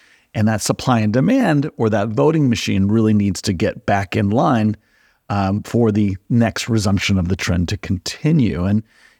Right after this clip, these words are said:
and I think that's really what we're, s-, we've seen this year. I mean, if you look at kind of how people were positioned at the beginning of twenty twenty-three versus how they are now,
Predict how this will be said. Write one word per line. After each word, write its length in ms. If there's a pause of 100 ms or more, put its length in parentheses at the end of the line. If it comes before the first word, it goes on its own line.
(100)
and 80
I 60
think 160
that's 160
really 200
what 140
we're, 80
s-, 220
we've 180
seen 300
this 240
year. 280
I 40
mean, 160
if 100
you 140
look 320
at 300
kind 180
of 80
how 200
people 280
were 100
positioned 540
at 80
the 80
beginning 400
of 80
twenty 280
twenty-three 640
versus 300
how 180
they 140
are 160
now, 460